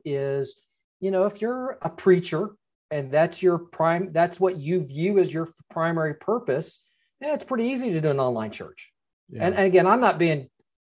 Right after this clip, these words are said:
Speaker 1: I'm trying not to be overly critical, but it does irritate me. I do think that, well, bluntly, I think the church failed, um, in, in its response. And I, and I think that, um, you know, now, now we're looking at some of the consequences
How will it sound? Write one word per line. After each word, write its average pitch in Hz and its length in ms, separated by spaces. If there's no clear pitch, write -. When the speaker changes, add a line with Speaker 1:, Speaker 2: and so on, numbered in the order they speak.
Speaker 1:
I'm 143 100
trying 208 260
not 156 140
to 156 40
be 143 120
overly 156 320
critical, 139 380
but 143 200
it 170 160
does 196 240
irritate 147 480
me. 143 80
I 135 60
do 175 160
think 143 320
that, 160 200
well, 175 260
bluntly, 160 460
I 147 40
think 156 180
the 131 80
church 139 280
failed, 127 420
um, 117 540
in, 139 220
in 135 220
its 131 180
response. 135 760
And 143 140
I, 135 80
and 143 140
I 127 80
think 202 380
that, 147 240
um, 139 380
you 180 120
know, 139 140
now, 156 220
now 190 360
we're 180 200
looking 160 300
at 151 100
some 147 180
of 131 60
the 123 80
consequences 151 1040